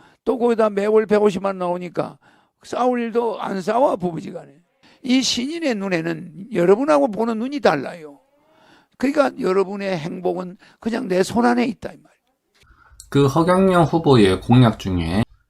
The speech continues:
Speaker 2: 당선되면 성인 일 인당 일억 원씩 지급하겠다 뭐 이런 내용이 있죠. 그러면 십팔 세 이상 성인 국민에게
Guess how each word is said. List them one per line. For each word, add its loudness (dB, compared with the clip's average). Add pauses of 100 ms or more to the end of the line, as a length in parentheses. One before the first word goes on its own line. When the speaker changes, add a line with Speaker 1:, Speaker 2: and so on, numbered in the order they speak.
(120)
Speaker 2:
당선되면 6
성인 4
일 2
인당 4
일억 4
원씩 0
지급하겠다 -4
뭐 -2
이런 4
내용이 0
있죠. -2 (880)
그러면 0
십팔 0
세 0
이상 2
성인 0
국민에게 2